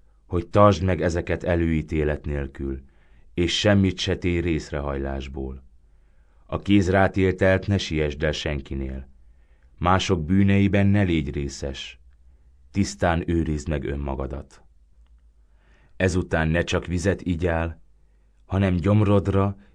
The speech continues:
és gyakori gyengélkedésedre való tekintettel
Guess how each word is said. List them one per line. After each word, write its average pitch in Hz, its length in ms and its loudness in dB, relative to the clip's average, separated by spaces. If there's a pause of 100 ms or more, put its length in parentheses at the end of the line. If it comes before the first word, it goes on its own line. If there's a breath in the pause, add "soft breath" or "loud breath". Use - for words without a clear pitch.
és 82 220 -2
gyakori 87 440 0
gyengélkedésedre 85 1080 0
való 82 300 0
tekintettel 73 1040 -6